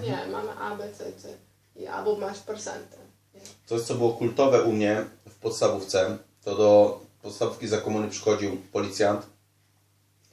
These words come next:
Speaker 2: i obowiązkowe było to, żeby robić, e, karty rowerowe. Także ja mogę sobie zobaczyć, bo mam niewymienialną jeszcze, nie? Niewymienialną kartę rowerową. Z którego to roku jest? Z osiemdziesiątego szóstego, no to miałem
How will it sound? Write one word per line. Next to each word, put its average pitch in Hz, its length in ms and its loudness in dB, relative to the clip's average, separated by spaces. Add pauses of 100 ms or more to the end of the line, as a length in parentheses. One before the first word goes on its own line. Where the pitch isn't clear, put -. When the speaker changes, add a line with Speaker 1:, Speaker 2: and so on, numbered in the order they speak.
(380)
Speaker 2:
i 104 120 4
obowiązkowe 107 600 4
było 104 500 8
to, 101 280 8
żeby 98 180 0
robić, 104 380 0 (440)
e, 87 360 -8
karty 151 340 10
rowerowe. 85 460 4
Także 87 280 0
ja 98 60 8
mogę 107 140 0
sobie 104 200 2
zobaczyć, 107 360 4
bo 104 120 6
mam 98 180 4
niewymienialną 107 720 8
jeszcze, 82 360 0
nie? 90 240 -2 (580)
Niewymienialną 110 680 8
kartę 110 480 8 (1040)
rowerową. 107 760 8 (520)
Z - 80 -20
którego 120 340 4
to 117 100 4
roku 110 240 4
jest? - 380 2 (400)
Z 110 80 -12
osiemdziesiątego 143 560 4
szóstego, 113 540 4
no 98 80 -2
to 107 140 0
miałem 110 500 2